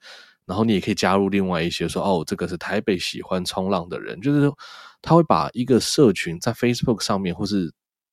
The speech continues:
呃，你在，在 Line 上面的一个群组，把它直接变成是一个 social media。哦，我现在看到大家的玩法好像是长这个样子，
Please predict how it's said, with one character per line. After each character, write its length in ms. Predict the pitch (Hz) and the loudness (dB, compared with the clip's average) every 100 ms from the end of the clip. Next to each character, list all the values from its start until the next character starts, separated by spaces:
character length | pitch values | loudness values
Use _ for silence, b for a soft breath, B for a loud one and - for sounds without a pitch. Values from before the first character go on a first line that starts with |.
| - | -10
呃， 420 | 82 80 71 64 76 | -6 -4 -6 -8 -8
你 140 | 92 | -6
在， 380 | 87 104 92 87 | -2 0 0 0
在 240 | 117 95 | 0 2
Line 240 | 101 107 92 | 2 2 2
上 120 | 101 | 0
面 80 | 85 | 0
的 80 | |
一 60 | 80 | -2
个 80 | 87 | -4
群 300 | - 78 73 | -6 -10 -10
组， 160 | - | -8
把 180 | 76 - | -6 -6
它 80 | 95 | -6
直 140 | - | -8
接 100 | - | -8
变 180 | 101 113 | -4 -4
成 80 | 87 | -6
是 160 | - 90 | -10 -10
一 40 | |
个 80 | 80 | -12
social 280 | - - 73 | -14 -14 -14
media。 380 | 71 69 60 50 - b b b b b - | -16 -10 -10 -10 -14 b b b b b -18
哦， 180 | 60 - | -18 -10
我 100 | 104 | -6
现 160 | 95 135 | -2 -2
在 60 | |
看 140 | 147 120 | -2 0
到 120 | 110 | 0
大 140 | 95 | 0
家 140 | 95 90 | -4 -2
的 100 | 87 | -2
玩 180 | 85 82 | -6 -8
法 180 | - 71 | -8 -8
好 160 | 78 | -10
像 80 | 90 | -14
是 80 | 90 | -16
长 220 | - - | -14 -16
这 100 | - | -14
个 60 | - 50 | -14 -12
样 180 | 50 - | -14 -18
子， 180 | - | -20